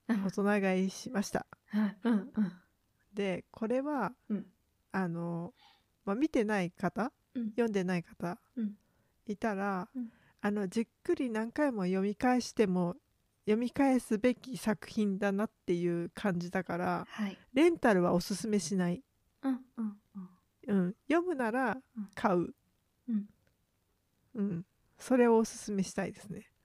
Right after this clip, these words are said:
Speaker 1: なるほど。
Speaker 2: というのも、
Speaker 1: うん。
Speaker 2: かなり、
Speaker 1: うん。
Speaker 2: あの、後で、
Speaker 1: うん。
Speaker 2: あの、伏線回収みたいなのがいっぱいあって、
Speaker 1: うん、うん。
Speaker 2: 「すごーい」って、「伊佐山先生すごーい」ってなるのね。
Speaker 1: <laughs>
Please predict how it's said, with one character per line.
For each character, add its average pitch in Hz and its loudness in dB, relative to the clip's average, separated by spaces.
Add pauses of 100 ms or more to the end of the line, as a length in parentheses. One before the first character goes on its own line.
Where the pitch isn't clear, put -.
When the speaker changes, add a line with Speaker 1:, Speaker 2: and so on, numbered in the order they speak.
(140)
Speaker 1:
な 240 0
る 233 -2
ほ - -8
ど。 208 0
Speaker 2:
と 294 4
い 320 8
う 339 6
の 208 2
も、 170 2
Speaker 1:
う 226 0
ん。 202 -2 (340)
Speaker 2:
か 349 0
な 311 0
り、 196 -2
Speaker 1:
う 226 -4
ん。 202 -4 (160)
Speaker 2:
あ 202 0
の、 180 -2 (800)
後 254 2
で、 185 0 (240)
Speaker 1:
う 233 -8
ん。 214 -2
Speaker 2:
あ 196 2
の、 180 -6
伏 - -8
線 254 -4
回 254 0
収 175 -2
み 170 -6
た 175 -2
い 175 -2
な 175 -2
の 170 -6
が 170 -8 (100)
い 190 0
っ - -6 (140)
ぱ 240 2
い 226 4
あ 202 2
っ - -2 (140)
て、 147 -4
Speaker 1:
う 277 2
ん、 226 0
う 220 0
ん。 208 -2 (920)
Speaker 2:
「す 254 -2
ご 262 2
ー 262 2
い」 240 4
っ - -6
て、 - -4
「伊 214 -6
佐 233 -4
山 254 -2
先 233 0 (200)
生 196 2
す - -4
ご 175 2
ー 165 2
い」 - 4
っ - -20
て 202 -2
な 190 0
る 185 2
の 175 -2
ね。 208 -2
Speaker 1:
<laughs> 226 0